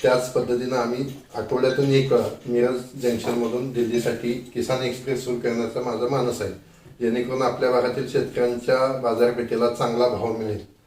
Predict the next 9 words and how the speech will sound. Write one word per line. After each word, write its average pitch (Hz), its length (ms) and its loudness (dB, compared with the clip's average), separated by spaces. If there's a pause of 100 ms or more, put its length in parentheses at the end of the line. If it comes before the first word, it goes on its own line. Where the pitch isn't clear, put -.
(220)
व 120 60 -2
शेतकऱ्यांना 131 800 0 (220)
फळबाग 123 320 4
लागवडीकडे 123 540 0
वळ-, 120 320 0 (120)
वळता 117 260 0
येईल 107 120 2
व 117 80 0
त्यांचं 131 520 -2